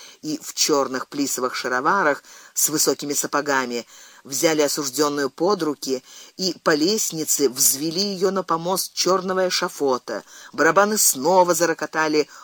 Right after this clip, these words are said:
ужасающий живую душу бой к экзекуции.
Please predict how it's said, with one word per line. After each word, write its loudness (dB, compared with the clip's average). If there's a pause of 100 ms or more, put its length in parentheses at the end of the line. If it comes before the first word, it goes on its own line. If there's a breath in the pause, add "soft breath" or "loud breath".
(120)
ужасающий -4
живую -4
душу 0 (460 loud breath)
бой 0 (240 soft breath)
к -4
экзекуции. -6